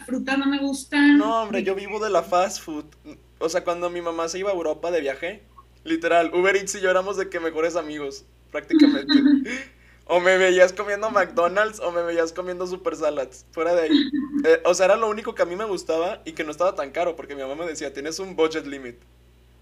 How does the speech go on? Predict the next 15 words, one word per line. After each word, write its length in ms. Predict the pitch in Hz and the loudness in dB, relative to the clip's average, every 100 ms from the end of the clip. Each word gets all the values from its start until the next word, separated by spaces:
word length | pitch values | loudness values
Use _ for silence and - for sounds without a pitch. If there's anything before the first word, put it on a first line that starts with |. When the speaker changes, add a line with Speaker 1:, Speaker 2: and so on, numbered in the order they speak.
| - 233 | -16 -10
Speaker 2:
úsalo 380 | 294 220 214 | -2 0 2
Speaker 1:
Sí. 20 | 202 | 0
Speaker 2:
bien". 240 | 120 - _ _ _ _ _ _ _ - | -2 -10 _ _ _ _ _ _ _ -18
Y 60 | |
yo, 120 | 120 113 | -8 -2
Speaker 1:
Sí. 40 | |
Speaker 2:
"No, 200 | 202 196 - - | 0 -2 -6 -14
no, 200 | 131 127 | -14 -10
pues 140 | 139 | -10
dinosaurio, 520 | 127 127 151 123 120 | -8 -8 -4 -4 -4
pues 120 | 123 - | -10 -16
tengo 160 | 127 | -14
que 80 | 143 | -12
usarlo 280 | 135 127 113 | -10 -8 -10
bien". 140 | - | -14